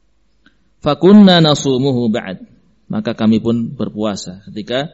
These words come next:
telah mendengar pengumuman tersebut.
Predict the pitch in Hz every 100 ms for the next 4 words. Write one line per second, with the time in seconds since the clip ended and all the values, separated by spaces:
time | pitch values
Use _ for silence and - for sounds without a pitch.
0 | _ _ _ 113 107 107 101 110 131 -
1 | _ _ _ _ _ _ _ _ _ 107
2 | 110 113 113 107 107 107 170 175